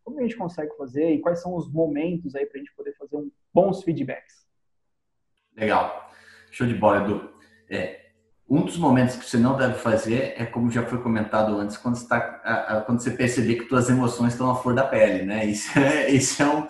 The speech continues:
Speaker 2: um fato aí, é, muito importante que, é, muitas vezes não é fácil de seguir, mas aí é, é a questão da autoobservação.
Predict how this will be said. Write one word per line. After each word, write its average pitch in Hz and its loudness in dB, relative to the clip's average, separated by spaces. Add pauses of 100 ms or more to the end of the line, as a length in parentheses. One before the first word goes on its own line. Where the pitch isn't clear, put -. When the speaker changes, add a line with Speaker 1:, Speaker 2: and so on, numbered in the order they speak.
(100)
Speaker 2:
um 139 -8
fato 127 6
aí, 123 4 (340)
é, 110 2
muito 143 6
importante 131 2 (220)
que, 127 0 (260)
é, 113 2
muitas 127 2
vezes 123 2
não 131 6
é 139 4
fácil 127 4
de 117 -4
seguir, 123 4 (840)
mas 135 8
aí 139 4
é, 143 4
é 139 6
a 139 2
questão 143 -2
da 135 8
autoobservação. 143 2